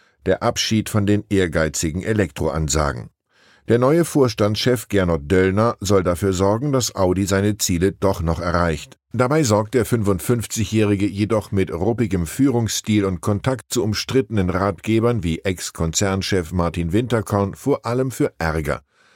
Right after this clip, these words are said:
Das erfuhr das Handelsblatt von mehreren Konzerninsidern.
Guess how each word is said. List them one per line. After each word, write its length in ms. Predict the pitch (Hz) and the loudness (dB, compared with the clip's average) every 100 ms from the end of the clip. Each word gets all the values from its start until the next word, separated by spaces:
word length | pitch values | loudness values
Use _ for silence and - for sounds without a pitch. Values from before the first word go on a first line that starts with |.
| _ _ | _ _
Das 200 | - 98 | -12 -8
erfuhr 380 | - 117 - 117 | -4 -4 2 2
das 200 | 82 78 | 2 0
Handelsblatt 640 | 98 104 92 - 87 82 87 | -2 0 -2 -2 -2 -4 -6
von 200 | - 113 | -6 -2
mehreren 440 | 107 92 76 71 78 | 2 2 0 -2 -2
Konzerninsidern. 1200 | 92 101 - 78 78 - 87 76 76 76 71 | -2 -2 0 -2 -2 -2 -2 -2 -2 -2 -4